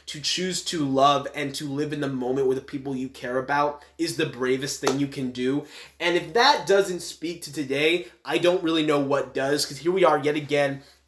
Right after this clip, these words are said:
I think last year showed us what cha-, what chaos truly looks like. Um, and, um,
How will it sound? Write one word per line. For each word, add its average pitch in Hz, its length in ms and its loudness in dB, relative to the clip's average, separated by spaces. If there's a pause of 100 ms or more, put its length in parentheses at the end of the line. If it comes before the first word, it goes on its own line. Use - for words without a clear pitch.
(560)
I 143 60 -16
think 147 220 -8
last 160 320 4
year 156 120 -4
showed 156 180 -2
us 143 140 -4
what 147 200 -6
cha-, 147 260 -10 (160)
what 147 280 -6
chaos 147 320 2
truly 156 220 0
looks 147 220 -6
like. 143 300 -2 (420)
Um, 139 400 2
and, 147 480 -2 (140)
um, 131 560 -2